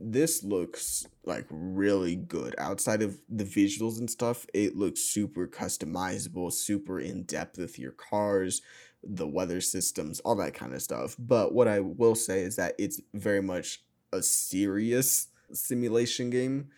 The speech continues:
which I know Motorsport is also that equivalent for Forza,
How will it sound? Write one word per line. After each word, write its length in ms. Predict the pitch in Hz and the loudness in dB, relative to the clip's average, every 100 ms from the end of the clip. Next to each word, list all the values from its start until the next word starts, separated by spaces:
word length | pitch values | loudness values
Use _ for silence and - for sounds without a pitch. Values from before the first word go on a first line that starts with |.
| _ _ | _ _
which 480 | - 101 92 - - - | -4 -2 -2 -4 -8 0
I 160 | 101 | 2
know 240 | 101 101 98 | 4 2 0
Motorsport 840 | 101 98 101 101 - - 107 101 | 4 4 6 2 0 -2 -2 0
is 140 | - | -2
also 640 | - 98 - - 104 101 95 | 0 0 0 0 2 0 -2
that 180 | 110 98 | 0 2
equivalent 500 | 90 - 98 101 101 | 2 0 0 0 -2
for 120 | - | -2
Forza, 600 | 101 - 92 - 113 113 | -4 2 2 4 6 4